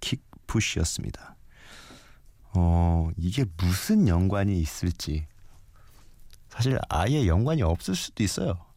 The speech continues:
내용상으로 보면. 하지만 일단 김인우 씨가, 음, 보내주신 사연을 좀 읽어보면서 설명을 드릴게요. 이게 왜 이런 거였는지. 어, "안녕하세요. 지금 평범한 대한민국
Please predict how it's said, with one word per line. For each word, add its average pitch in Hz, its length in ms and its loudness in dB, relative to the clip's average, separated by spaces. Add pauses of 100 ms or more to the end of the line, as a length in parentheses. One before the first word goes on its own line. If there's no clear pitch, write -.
(200)
내용상으로 90 640 2
보면. 85 420 2 (640)
하지만 120 380 -2
일단 98 360 0
김인우 110 400 2
씨가, 107 420 -2 (420)
음, 76 260 2 (840)
보내주신 82 400 0
사연을 139 440 0
좀 85 180 0 (100)
읽어보면서 82 720 0 (440)
설명을 151 420 2
드릴게요. - 460 -2
이게 98 260 0
왜 90 180 2
이런 90 220 4
거였는지. 73 600 -2 (880)
어, 82 480 4
"안녕하세요. 98 680 2 (640)
지금 117 400 0 (160)
평범한 131 560 2
대한민국 87 720 2